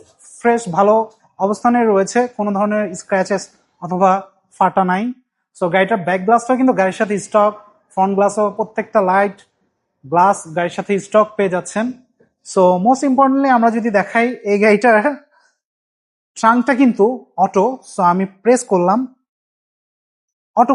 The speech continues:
খুলে গেল। So এটা কিন্তু সব প্রিমিয়াম গাড়িতে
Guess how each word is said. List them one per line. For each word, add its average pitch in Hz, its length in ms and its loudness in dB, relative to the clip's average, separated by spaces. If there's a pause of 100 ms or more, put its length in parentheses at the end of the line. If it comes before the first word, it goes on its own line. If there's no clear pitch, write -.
খুলে 190 240 0
গেল। 143 100 -6 (440)
So 165 120 -4 (1200)
এটা 202 140 0
কিন্তু 277 200 2
সব 262 100 0 (100)
প্রিমিয়াম 269 300 4
গাড়িতে 254 180 2